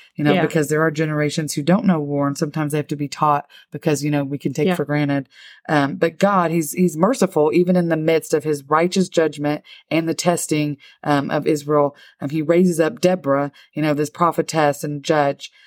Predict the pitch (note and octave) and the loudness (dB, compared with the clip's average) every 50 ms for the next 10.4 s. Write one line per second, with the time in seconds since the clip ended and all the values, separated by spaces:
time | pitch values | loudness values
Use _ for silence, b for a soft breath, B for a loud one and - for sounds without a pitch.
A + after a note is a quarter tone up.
0 | b b b b - G#2 D3 C#3 C#3+ D3 D3+ - _ _ _ _ _ _ _ _ | b b b b -2 -2 0 0 -2 -4 -8 -14 _ _ _ _ _ _ _ _
1 | _ _ _ _ _ _ _ _ _ _ _ - - F#3 F3+ - F3 E3 F3 F3 | _ _ _ _ _ _ _ _ _ _ _ 0 0 2 2 2 0 0 0 0
2 | E3+ - - F3+ F3+ - D#3 D#3+ E3 - E3 D3+ D3+ C#3+ - D#3 D#3 D3+ C#3+ D3 | 0 0 -2 -2 -2 -2 -4 -4 -4 -6 -8 -10 -10 -10 -8 -8 -8 -8 -6 -8
3 | D3+ C#3+ C#3+ C#3+ C#3 C#3+ D#3+ D#3+ C#3+ C#3+ C3+ C#3 C#3 - C#3+ C#3+ C#3+ C3+ C#3+ D#3 | -8 -8 -8 -8 -6 -4 -4 -2 -2 -4 -4 -6 -8 -8 -8 -8 -6 -6 -2 0
4 | - - D3+ - D3+ D#3 D3+ - b b b b b G3 F3+ F#3+ A#3+ B3+ G#3 A#3+ | 0 0 0 0 -6 -10 -10 -12 b b b b b 2 2 4 4 4 2 2
5 | F4 - - G#3+ A3 A#3+ - - - E3+ F#3 A3 A#3+ G3 E3 D3+ C#3+ C#3+ D3+ D#3 | 0 0 -2 -2 -2 -2 -6 -6 -2 0 2 2 2 2 2 0 0 0 0 2
6 | F#3+ F#3 A3+ A3 G#3 F#3+ F#3 F3 F3+ E3+ D#3+ D3+ D3+ D#3+ E3 E3 E3 E3 - - | 2 2 2 2 0 -2 0 0 0 0 0 -2 -2 -4 -4 -4 -4 -6 -8 -4
7 | - F3 E3+ D#3+ - E3+ D#3+ D3+ D3+ D3 C3+ D3+ D#3 E3+ E3+ - - E3 D3+ D3 | -2 -2 -2 0 -2 -4 -4 -6 -6 -6 -2 0 0 0 0 -2 -4 -4 -4 -4
8 | D3+ C3+ - - - G3 G#3+ F#3+ - D3 D3+ D#3 D#3 D3+ D3+ D3 E3 E3+ E3+ F3 | -4 -6 -6 -2 0 0 0 0 0 -2 0 -2 -2 -4 -2 0 2 2 2 2
9 | - F3 F3 F#3 G3 G3 F3 D#3 D#3 D#3+ D#3 D3+ - D#3+ D#3 - - - F3 F3+ | 0 2 2 2 2 2 2 2 0 0 0 -2 -4 -8 -8 -8 -4 -2 -2 -2
10 | E3 - E3 D#3 D#3 - - | 0 -2 -4 -4 -4 -8 -12